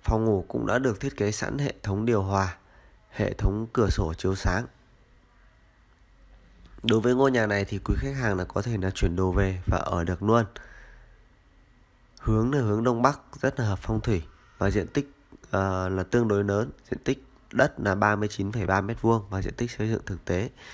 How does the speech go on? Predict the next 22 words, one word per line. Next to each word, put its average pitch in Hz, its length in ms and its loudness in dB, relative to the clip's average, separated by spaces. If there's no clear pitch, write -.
từ 110 120 2
tầng 101 180 0
hai 117 260 0
trở 95 120 -2
lên 101 360 0
là 92 220 -2
xấp - 280 -4
xỉ 95 260 -2
bốn 98 160 0
mươi 120 120 2
bốn 104 200 0
mét 135 160 -4
vuông. 123 240 4
Thiết 151 220 -2
kế 113 180 4
thì 131 120 -6
là 110 140 0
bao 107 200 2
gồm 101 240 0
bốn 101 180 2
phòng 120 220 0
ngủ, 101 180 2